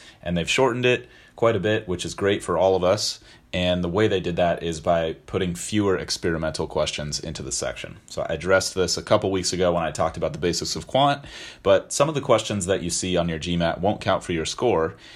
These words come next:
and they're for the test writer's research. The problem is you won't know which questions are experimental and which ones count for your score, so you have to try hard the whole time as if every question counts,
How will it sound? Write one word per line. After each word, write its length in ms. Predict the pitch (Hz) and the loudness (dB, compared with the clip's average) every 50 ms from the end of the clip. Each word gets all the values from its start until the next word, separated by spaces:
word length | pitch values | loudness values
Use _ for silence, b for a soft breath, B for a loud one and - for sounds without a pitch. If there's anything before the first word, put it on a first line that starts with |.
| B B B | B B B
and 300 | - 90 90 90 90 90 85 | -2 0 2 2 2 0 0
they're 100 | 92 92 | -2 -2
for 160 | - - 95 | 0 0 -2
the 80 | 87 85 | -2 0
test 280 | - 113 101 101 - | 4 4 4 4 4
writer's 300 | - 95 92 85 85 - | 4 4 4 4 2 -2
research. 640 | 92 92 101 95 - - 65 57 - - - - - - | -2 -2 0 0 0 -2 -4 -4 -4 -4 -4 -4 -4 -4
The 80 | 87 85 | -6 -2
problem 340 | - - 120 123 127 107 107 | 2 4 6 6 6 4 0
is 240 | 101 95 87 - - | -2 -2 -4 -4 -2
you 140 | 92 123 | -2 2
won't 240 | 131 123 110 73 82 | 2 2 2 2 4
know 240 | 131 156 147 107 101 | 6 6 8 8 6
which 400 | 120 156 147 - 98 98 - - | 4 0 0 0 0 0 0 2
questions 360 | - 98 92 - - 92 82 | 2 2 2 2 0 -2 0
are 120 | 87 82 82 | 2 0 0
experimental 640 | 78 - - 92 87 85 85 87 82 - 85 82 | 0 -2 -2 0 0 0 0 0 -2 -2 -4 -4
and 100 | 80 80 | -4 -4
which 180 | 82 80 - - | -4 -6 -6 -4
ones 160 | 82 78 76 | -6 -6 -4
count 240 | - - 95 92 - | -2 -2 -2 -2 -2
for 100 | - 90 | -2 -2
your 120 | 90 87 | -2 -2
score, 300 | 87 - - 95 90 87 | -2 -2 0 0 0 0
so 160 | 85 - 85 80 | 0 -2 -4 -4
you 140 | 76 67 | -4 -2
have 180 | 87 87 82 - | 0 -2 -2 -2
to 60 | 92 - | -4 -6
try 300 | - - 85 82 80 78 | 0 2 4 4 4 2
hard 320 | 87 85 80 82 92 90 | 2 2 2 2 0 -2
the 80 | - - | -4 -4
whole 180 | - 80 85 | -4 -4 -2
time 320 | - - 85 82 95 113 98 | 0 0 0 0 0 0 -2
as 120 | 82 82 | -2 -4
if 140 | 80 - - | -6 -4 -4
every 200 | 80 78 82 76 | -4 -4 -4 -6
question 360 | - 78 76 - - 76 73 | -4 -4 -4 -4 -6 -10 -6
counts, 440 | 76 - 101 107 110 110 - - | -2 0 0 0 0 -2 -4 -6